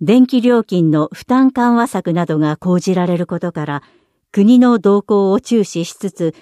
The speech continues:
市民や事業者の声を聞き、間断なく支援します。検査キットの無料配布。質問。幼児や児童がいる世帯へ、新型コロナ感染症と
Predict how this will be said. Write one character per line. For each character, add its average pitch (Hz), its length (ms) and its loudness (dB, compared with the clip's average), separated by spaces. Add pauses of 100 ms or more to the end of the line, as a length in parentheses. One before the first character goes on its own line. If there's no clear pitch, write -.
(240)
市 277 200 0
民 262 200 6
や 185 160 -2
事 208 160 0
業 269 200 4
者 196 180 -4
の 175 120 0
声 214 320 0
を 180 120 0
聞 - 160 -20
き、 175 200 -6 (380)
間 233 220 0
断 240 260 2
な 233 140 0
く 175 180 -2
支 160 220 -6
援 156 160 -2
し - 160 -8
ま 147 140 -4
す。 - 180 -20 (1700)
検 302 240 2
査 330 160 -2
キ 330 140 -6
ッ 311 140 -6
ト 240 120 -2
の 196 200 -2
無 196 140 0
料 285 200 0
配 208 240 -6
布。 - 260 -14 (760)
質 - 260 -4
問。 180 280 0 (420)
幼 302 300 2
児 240 180 -4
や 196 160 -2
児 269 160 -2
童 254 200 0
が 170 220 -2
い 185 100 -2
る 208 140 0
世 214 240 -6
帯 165 240 -6
へ、 156 160 -6 (300)
新 269 260 2
型 254 300 -2
コ 247 120 -2
ロ 226 140 0
ナ 185 160 -4
感 220 240 -2
染 208 240 -2
症 196 280 -4
と 190 220 -2